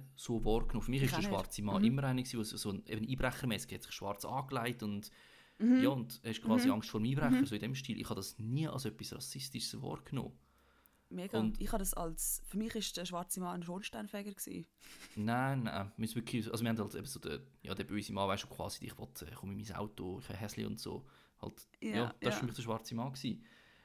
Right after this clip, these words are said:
Speaker 1: Ja, aber eben, so,
Speaker 2: Mhm.
Speaker 1: es, es weißt, eigentlich, das Traurige ist, es erstaunt mich nicht,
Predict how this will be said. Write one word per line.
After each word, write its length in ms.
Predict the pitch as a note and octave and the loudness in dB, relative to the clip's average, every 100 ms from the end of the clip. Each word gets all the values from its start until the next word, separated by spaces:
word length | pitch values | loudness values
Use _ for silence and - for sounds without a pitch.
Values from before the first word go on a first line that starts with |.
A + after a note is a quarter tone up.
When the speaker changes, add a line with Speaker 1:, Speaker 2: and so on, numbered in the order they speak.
| _ _ _ _ | _ _ _ _
Speaker 1:
Ja, 140 | A#2 | -6
aber 140 | G#2 A2 | -2 0
eben, 220 | C3 D3+ | 2 2
so, 120 | G3 | 2
Speaker 2:
Mhm. 60 | - | 0
Speaker 1:
es, 80 | C#3 | -2
es 200 | C3 A#2 | -2 -2
weißt, 180 | C#3 C3 | 0 2
eigentlich, 200 | C3+ - | 0 -2
das 160 | - | -8
Traurige 260 | - C3+ C#3 | -4 -4 -2
ist, 100 | B2 | -4
es 100 | - | -4
erstaunt 580 | - - - B2+ C3+ C3+ | -6 -6 -4 -2 -2 0
mich 100 | C3 | 2
nicht, 400 | A#2 A#2 - | 4 2 0